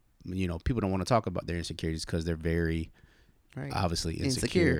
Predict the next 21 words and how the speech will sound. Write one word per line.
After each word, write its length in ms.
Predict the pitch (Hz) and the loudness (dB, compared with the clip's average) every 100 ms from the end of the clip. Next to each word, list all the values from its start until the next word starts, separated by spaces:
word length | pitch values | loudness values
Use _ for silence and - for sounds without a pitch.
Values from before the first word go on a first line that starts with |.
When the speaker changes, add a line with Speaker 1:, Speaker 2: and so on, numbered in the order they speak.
| 73 | -2
Speaker 1:
insecure, 240 | - 127 | -4 -2
Speaker 2:
yeah. 100 | - 180 | 0 -2
<laughs> 60 | - | 4
Speaker 1:
or 340 | 98 98 90 | 4 6 4
it 60 | 85 | 4
makes 240 | 87 82 | 2 0
them 240 | - 85 - | 0 0 2
obviously 460 | 87 87 - 87 | 2 2 0 0
vulnerable 580 | 80 95 101 87 80 80 | 4 6 6 4 2 -2
to 80 | - | 0
the 40 | 82 | 0
Speaker 2:
Yeah, 20 | |
Speaker 1:
situation. 680 | - 87 85 82 82 82 76 - - | 2 0 0 0 0 -2 -6 -10 -10
Speaker 2:
open. 260 | 123 - | -6 2
Speaker 1:
But, 300 | 90 92 87 | 4 6 4
um, 380 | 90 85 82 80 - | 2 2 2 -2 -2
so 240 | - 101 | 6 8
let's 240 | 110 120 | 8 8
start 540 | - - - - 107 - | 4 2 2 8 8 8
with 200 | 85 - | 0 2
this. 460 | 85 78 - - | 2 2 -2 -4